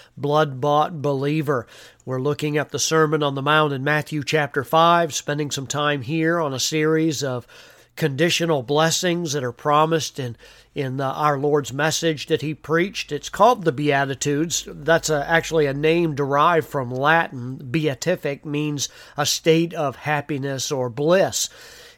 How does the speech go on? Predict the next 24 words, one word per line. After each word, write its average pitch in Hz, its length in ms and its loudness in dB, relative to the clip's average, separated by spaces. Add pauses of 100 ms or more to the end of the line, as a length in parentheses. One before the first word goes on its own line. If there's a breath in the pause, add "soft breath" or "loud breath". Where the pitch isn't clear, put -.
And 135 140 -6
Jesus 160 720 0
is 165 220 4
actually 180 800 2 (160)
telling 180 540 0
His 156 280 -2
hearers, 160 680 -2
the 160 100 0
multitudes 143 880 -2
that 147 140 2
had 143 160 -4
assembled 170 580 2
around 151 400 2
Him 127 240 -4
that 147 300 0
day, 160 420 0
as 143 220 -4
we 196 240 0
are 160 120 2
assembled 147 520 0
around 139 320 -2
God's 135 320 0
Word 139 440 -2
right 160 460 2